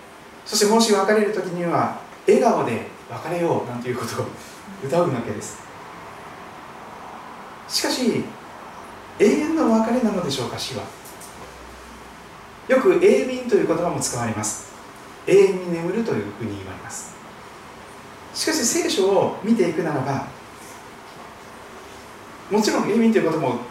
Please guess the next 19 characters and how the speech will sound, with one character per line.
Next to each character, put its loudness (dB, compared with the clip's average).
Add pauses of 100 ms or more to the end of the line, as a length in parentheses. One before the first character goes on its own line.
(200)
ご 2
く -2
た 2
ま 2
に -4
出 -2
て 2
き -2
ま -4
す -2
が、 -4 (880)
で 4
も 2
聖 -4
書 -2
の 0
中 0
に -2
は 2